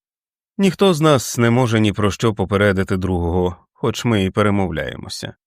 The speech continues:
Я автоматично, ти по-людськи пристрасно. Я живу зараз, ти живеш пізніше від мене.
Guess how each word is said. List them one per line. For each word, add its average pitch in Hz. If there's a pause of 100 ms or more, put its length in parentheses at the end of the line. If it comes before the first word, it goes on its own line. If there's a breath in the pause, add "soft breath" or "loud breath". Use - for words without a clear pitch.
(340)
Я 135
автоматично, 95 (220)
ти 120
по-людськи 98
пристрасно. 90 (1040)
Я 143
живу 139
зараз, 127 (400)
ти 135
живеш 90
пізніше 123
від 82
мене. 50